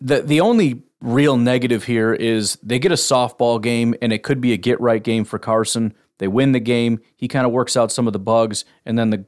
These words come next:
better quarterback comes back and is able to play against, uh, who the heck are they playing next week again? Is it, uh, Dallas, I think? Then they're going up against Dallas,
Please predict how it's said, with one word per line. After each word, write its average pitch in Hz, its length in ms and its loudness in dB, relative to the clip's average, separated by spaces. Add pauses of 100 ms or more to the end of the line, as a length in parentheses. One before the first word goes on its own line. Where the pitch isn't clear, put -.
(160)
better 131 240 2
quarterback 110 560 0
comes 113 320 -4
back 104 400 -4 (300)
and 107 80 -4
is 104 120 -2
able 107 220 0
to - 60 -6
play 107 360 -2
against, 101 540 -4
uh, 98 360 -2
who 107 80 -8
the 98 100 -6
heck 95 160 -10
are 92 40 -8
they 90 120 -8
playing 95 260 -8
next 90 260 -10
week 92 220 -12
again? 92 320 -12 (200)
Is 92 120 -16
it, - 240 -16
uh, 92 300 -6 (320)
Dallas, 104 420 -4
I 113 60 -4
think? 110 280 -6 (460)
Then 127 140 0
they're 139 80 2
going 139 180 2
up 127 140 0
against 110 320 -2
Dallas, 98 480 -2